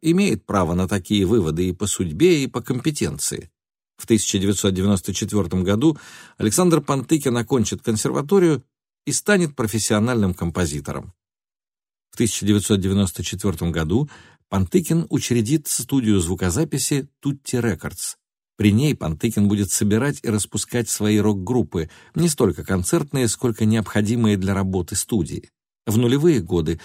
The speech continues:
Тутти обоснуется в некогда секретном бункере маршала Жукова под Вознесенской горкой, который был построен на случай ядерной войны. Бассейн для санобработки здесь обит звукоотражающими панелями,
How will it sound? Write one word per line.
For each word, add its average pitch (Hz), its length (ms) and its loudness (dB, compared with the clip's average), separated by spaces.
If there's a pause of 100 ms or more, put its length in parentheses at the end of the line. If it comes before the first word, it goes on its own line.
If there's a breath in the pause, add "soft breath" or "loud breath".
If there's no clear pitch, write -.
(220 loud breath)
Тутти 175 300 0
обоснуется 113 640 0
в 95 40 4
некогда 113 380 0
секретном 107 640 0
бункере 113 380 0
маршала 110 500 0
Жукова 107 480 -4
под 82 160 -6
Вознесенской 90 720 0
горкой, 92 500 -2 (300 loud breath)
который 139 300 0
был 117 180 2
построен 120 560 2
на 113 80 0
случай 107 380 -2
ядерной 92 480 0
войны. 85 440 -2 (520)
Бассейн 101 500 2
для 92 140 0
санобработки 104 800 0 (280 loud breath)
здесь 117 480 0
обит 120 500 0
звукоотражающими 95 1080 -2
панелями, 127 600 0